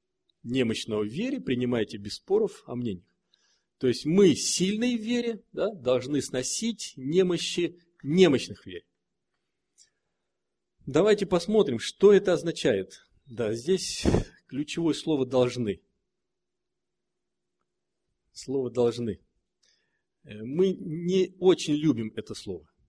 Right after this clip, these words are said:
А когда я объясню его значение, мы его с-, еще больше не полюбим. Слово «должны», афилия,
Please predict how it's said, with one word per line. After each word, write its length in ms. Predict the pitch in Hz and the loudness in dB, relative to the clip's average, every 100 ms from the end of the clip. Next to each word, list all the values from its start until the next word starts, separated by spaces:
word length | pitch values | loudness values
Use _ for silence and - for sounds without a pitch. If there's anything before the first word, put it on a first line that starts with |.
| _ _ _ _ _ _ _ _ | _ _ _ _ _ _ _ _
А 100 | - | -4
когда 260 | 135 135 | -2 2
я 140 | 139 135 | 2 2
объясню 360 | 139 - 139 | -2 -2 0
его 80 | 127 | 0
значение, 520 | 120 135 - 196 143 | -2 -4 0 2 2
мы 140 | 123 139 | 2 0
его 160 | 131 | 0
с-, 200 | - - | -4 -16
еще 360 | 139 131 - 143 | -10 -10 -2 0
больше 280 | 117 - 104 | 0 -2 -10
не 60 | |
полюбим. 380 | 98 95 90 _ _ - _ _ _ _ _ _ _ _ _ _ _ _ _ _ _ _ _ - | -8 -8 -10 _ _ -20 _ _ _ _ _ _ _ _ _ _ _ _ _ _ _ _ _ -18
Слово 280 | - 139 135 | -6 -4 0
«должны», 560 | 135 131 143 165 107 - _ | 0 0 0 0 -2 -6 _
афилия, 760 | - 117 - 135 147 160 120 | -12 -10 -4 -2 0 4 2